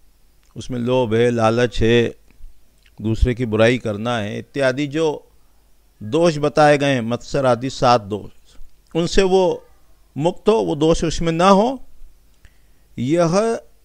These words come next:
सच स्थपति रस्तु सत्यवाक, और वो सत्य वचन बोलने वाला हो, सच बोलने वाला हो।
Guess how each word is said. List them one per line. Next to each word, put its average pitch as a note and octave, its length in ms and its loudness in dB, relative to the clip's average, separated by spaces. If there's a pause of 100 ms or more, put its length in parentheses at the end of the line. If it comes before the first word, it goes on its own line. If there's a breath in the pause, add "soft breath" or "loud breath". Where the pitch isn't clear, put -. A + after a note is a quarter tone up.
(120)
सच - 400 -6
स्थपति F3+ 840 -4
रस्तु D#3+ 400 -6
सत्यवाक, C#3 1200 -6 (640)
और D#3 100 -4
वो F#3 460 -6
सत्य F#3+ 580 -4 (100)
वचन C#3 380 -8
बोलने C3 300 -2
वाला G#2+ 280 -4
हो, - 160 -8
सच F3+ 260 2
बोलने C3+ 340 -4
वाला F#2+ 280 -12
हो। - 140 -20